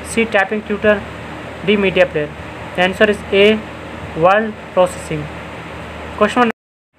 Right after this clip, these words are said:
question number ninety-two provides fast access to files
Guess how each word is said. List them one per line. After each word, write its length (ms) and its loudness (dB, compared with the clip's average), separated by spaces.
question 280 4
number 140 2
ninety-two 580 0
provides 480 4
fast 300 2
access 340 -4
to 140 -6
files 420 0